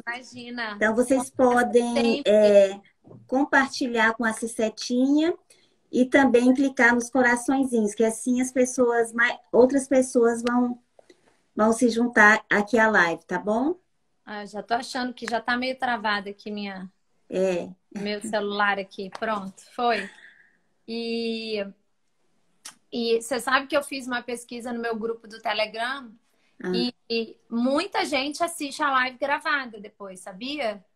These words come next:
Speaker 2: É.
Speaker 1: É, pelo menos a minha, a minha audiência lá tava confirmando que assiste a aula grava-, a live gravada. Então, às vezes, é até melhor você fazer no horário que dá e no horário que tá menos sobrecarregado e deixa lá pra sua,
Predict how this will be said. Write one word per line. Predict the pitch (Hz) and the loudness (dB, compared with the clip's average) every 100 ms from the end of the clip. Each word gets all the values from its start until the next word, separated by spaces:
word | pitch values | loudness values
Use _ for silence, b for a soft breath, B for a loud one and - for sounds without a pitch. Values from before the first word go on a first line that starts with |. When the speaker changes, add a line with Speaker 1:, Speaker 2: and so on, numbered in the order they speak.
| - | 0
Speaker 2:
É. | 220 226 202 160 254 - _ - | 4 6 6 2 -6 -16 _ -6
Speaker 1:
É, | 220 208 190 | -4 -4 -4
pelo | 233 240 | -4 -4
menos | 240 262 285 | -6 -8 -4
a | 277 | -4
minha, | 262 262 269 262 240 226 | -4 -10 -8 -8 -10 -16
a | - | -10
minha | 233 254 | -8 -6
audiência | 254 220 247 247 - 247 | -6 -6 -8 -8 -2 0
lá | 226 226 269 _ _ _ _ _ - | 2 0 -2 _ _ _ _ _ -8
tava | 233 233 247 | -6 -6 -10
confirmando | - 269 - 311 277 254 240 | -16 -18 -14 -12 -10 -10 -10
que | 277 | -12
assiste | 262 277 247 | -12 -14 -8
a | 269 | -6
aula | 254 262 | -6 -6
grava-, | 262 269 269 247 226 - | -8 -8 -6 -6 -6 -6
a | 226 | -6
live | 214 233 226 | -6 -10 -6
gravada. | 277 294 269 240 220 | -6 -4 -4 -6 -10
Então, | 226 262 | -10 -10
às | 269 | -8
vezes, | 277 285 | -10 -8
é | 294 | -10
até | 285 302 | -12 -14
melhor | 349 349 277 269 | -14 -8 -6 -6
você | 294 285 - 247 240 220 _ _ _ _ _ | -8 -20 -18 -16 -16 -20 _ _ _ _ _
fazer | 240 220 247 | -16 -12 -10
no | 247 | -8
horário | 254 240 233 269 - | -6 -2 -2 -4 -8
que | 262 | -10
dá | 226 233 254 294 | -4 0 0 -2
e | 277 | -6
no | |
horário | 254 240 240 | -8 -6 -8
que | 254 | -10
tá | 262 | -14
menos | 247 247 247 | -12 -16 -14
sobrecarregado | 269 254 262 262 254 233 247 269 | -14 -12 -10 -10 -8 -8 -8 -10
e | 349 277 | -14 -6
deixa | 277 285 359 | -6 -4 -2
lá | 311 320 | -2 -2
pra | 370 | -8
sua, | - | -16